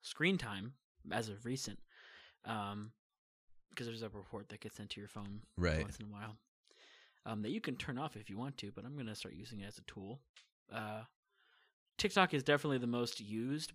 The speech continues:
Speaker 1: but YouTube is probably what I spend the most time watching.
Speaker 2: Me too.
Speaker 1: I
Speaker 2: I don't
Speaker 1: watch
Speaker 2: use y-, YouTube on my phone. I watch it on my T V, but,
Speaker 1: Yeah.
Speaker 2: I mean, if I were just using it on my phone, it'd be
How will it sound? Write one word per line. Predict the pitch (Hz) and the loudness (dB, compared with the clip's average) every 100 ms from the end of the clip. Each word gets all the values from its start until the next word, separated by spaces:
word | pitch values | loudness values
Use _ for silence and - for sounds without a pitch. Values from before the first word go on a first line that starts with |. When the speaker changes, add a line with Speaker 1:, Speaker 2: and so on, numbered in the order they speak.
| - | 4
Speaker 1:
but | 175 127 - - | 6 6 2 -8
YouTube | 117 147 190 - 165 139 | 0 4 4 4 4 6
is | 123 | 4
probably | - 143 131 123 | 4 6 6 6
what | 123 123 | 4 4
I | 117 110 113 - _ _ _ | 4 2 -2 -8 _ _ _
spend | - - 123 117 | -10 0 2 2
the | |
most | 110 113 113 110 - | 2 2 2 2 -4
time | - 110 101 95 - | -2 -2 -2 -6 -8
watching. | 95 92 90 - 104 | -6 -4 -2 2 6
Speaker 2:
Me | 98 | 8
too. | 90 82 - - - | 8 4 -2 -20 -4
Speaker 1:
I | 113 | 0
Speaker 2:
I | 120 127 107 | 6 12 12
don't | 110 | 12
Speaker 1:
watch | |
Speaker 2:
use | 98 98 92 85 - | 10 10 10 4 6
y-, | 95 - | 6 8
YouTube | 92 101 87 | 8 10 8
on | 80 | 8
my | 78 | 4
phone. | - 85 80 | 4 6 6
I | 80 | 8
watch | 80 78 | 8 6
it | 82 | 4
on | 76 | 4
my | 76 | 4
T | - 78 | 4 4
V, | 80 76 85 - | 6 6 4 6
but, | 80 78 | 8 8
Speaker 1:
Yeah. | 113 87 | 4 6
Speaker 2:
I | |
mean, | 87 73 71 85 - - | 6 8 4 0 -8 6
if | 107 95 | 8 10
I | 92 | 10
were | 85 | 10
just | 87 92 - | 10 8 10
using | 92 90 85 | 10 10 8
it | 82 | 6
on | 80 | 6
my | 76 | 4
phone, | - 82 76 76 | 2 2 4 4
it'd | 78 | 2
be | 78 78 | 0 0